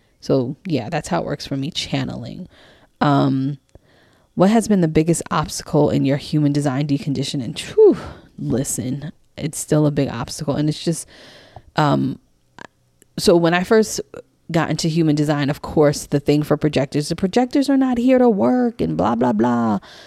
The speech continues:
And it's just like, um, I have bills. What do you mean? Um, and I, you know, I have to survive. And that's, you know, all of those things that, so I think what the biggest hurdle or obstacle for me deconditioning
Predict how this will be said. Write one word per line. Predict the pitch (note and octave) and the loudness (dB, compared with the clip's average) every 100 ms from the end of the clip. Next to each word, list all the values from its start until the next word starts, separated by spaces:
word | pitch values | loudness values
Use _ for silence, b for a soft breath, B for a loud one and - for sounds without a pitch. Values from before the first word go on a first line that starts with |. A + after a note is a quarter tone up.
| B B - | B B -2
And | E3+ | 0
it's | E3+ | 2
just | F3+ - | 0 0
like, | D#3+ D#3+ - | 0 0 -2
um, | E3+ E3+ E3+ E3 | 0 2 2 0
I | D#3 | -2
have | G3 A#3+ | -2 -2
bills. | F3 D#3+ C#3 F3+ G#3 | 0 0 2 0 0
What | E3 E3+ | 0 2
do | |
you | A3 | 2
mean? | A#3 - B2 A3 b b b - | 2 0 -2 -4 b b b -2
Um, | E3 D#3 C#3+ C#3 B2 - | 2 2 2 -2 -6 -4
and | D#3 | -2
I, | D#3+ E3 - | 0 -2 -2
you | E3 | 0
know, | D#3+ | 2
I | |
have | E3 E3+ | 0 -2
to | F#3+ | -2
survive. | - G3 A3 A3 D#3 G#2+ D3 | -2 0 2 0 -2 -4 -6
And | D3 B2+ B2+ | -4 -4 -4
that's, | - D#3 - - | -4 -4 -6 -4
you | F#3+ | 0
know, | D#3+ C3+ C3+ A2+ _ _ _ _ _ _ | 0 0 -2 -6 _ _ _ _ _ _
all | - D#3 F3 | 0 2 4
of | |
those | E3 D#3 D3+ | 4 4 2
things | - E3+ D#3 D#3 | 2 2 2 0
that, | C#3 A#2 - - | -2 -6 -12 -12
so | - E3 | 0 0
I | D3+ | 0
think | D#3 F3+ F3 B B B B B - | -2 -2 -4 B B B B B -4
what | D#3 D#3 - | 2 4 4
the | D#3 | -2
biggest | D#3 D#3 D#3 - | 0 0 0 -4
hurdle | - - F#3+ F3+ D#3 - - | -8 0 4 6 4 2 0
or | F3+ | -2
obstacle | - D#3 - - D3+ C#3 | 0 -2 -4 -6 -2 0
for | - | 0
me | C#3+ C#3 | 0 2
deconditioning | C#3+ D3 D3 D3 D3+ F3+ D#3+ D3 | 0 0 -2 -2 0 0 2 0